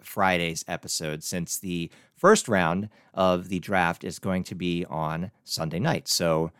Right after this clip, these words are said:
we are getting really close to finding out who the Orioles are going to take at number seventeen. But before that, let's talk about our revisited prospect, and we've already mentioned him on this episode.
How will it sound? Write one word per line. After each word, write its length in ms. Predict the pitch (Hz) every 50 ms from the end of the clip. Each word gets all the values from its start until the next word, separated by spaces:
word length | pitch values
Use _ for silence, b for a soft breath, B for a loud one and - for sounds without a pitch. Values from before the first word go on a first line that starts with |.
| _ _
we 300 | _ 90 90 87 87 90
are 100 | 95 95
getting 260 | 90 113 120 117 127 127
really 200 | 147 170 170 156
close 340 | - 247 233 143 139 - -
to 160 | - 113 110
finding 380 | 104 - 117 113 117 117 110 101
out 240 | 95 90 87 - b b b b b _
who 140 | - 127
the 80 | 113 120
Orioles 300 | 107 104 101 95 87 82
are 60 | 104
going 160 | 95 90 87
to 40 | 85
take 320 | 78 - 90 78 76 - - _ _ _ -
at 100 | - 95
number 180 | 95 87 82
seventeen. 580 | 82 - - 87 78 80 69 - 73 - - - _ _ _
But 240 | _ - 95 87 -
before 280 | - - - 196 226 233
that, 220 | 156 110 127 190
let's 160 | 185 170 -
talk 200 | - - 220 226
about 260 | - 185 156 147 156 196
our 220 | 190 160 151 160
revisited 540 | 139 147 156 147 147 147 139 156 170 180 -
prospect, 520 | - 90 82 82 - - 104 120 147 -
and 220 | - 95 90 92 92
we've 180 | 92 95 87
already 240 | 110 113 139 156 156
mentioned 300 | 160 185 208 - 156 123
him 140 | 117 135 139
on 120 | 131 127
this 180 | 131 156 165 -
episode. 520 | - - - 101 - - 104 107 135 156